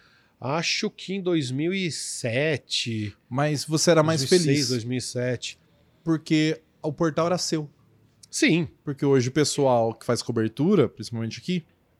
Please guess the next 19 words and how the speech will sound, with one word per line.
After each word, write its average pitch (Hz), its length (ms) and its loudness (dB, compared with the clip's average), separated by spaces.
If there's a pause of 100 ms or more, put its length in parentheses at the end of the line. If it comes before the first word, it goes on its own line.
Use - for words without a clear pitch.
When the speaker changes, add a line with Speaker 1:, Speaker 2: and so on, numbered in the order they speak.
(600)
Speaker 2:
em 131 120 -2
Bauru, 110 300 4
os 131 140 6
atuais, 98 720 0
posso, 104 300 -8 (460)
não 262 80 -6
vou 233 60 10
citar, 147 280 4
mas 135 160 2
enfim, 120 140 -8
quem 147 200 -6
faz, 180 240 0 (260)
ele 156 120 -4
vai 165 160 -2
lá 165 120 2
e 180 40 -4
coloca 175 480 0
no 165 340 -2
Instagram. 156 480 -2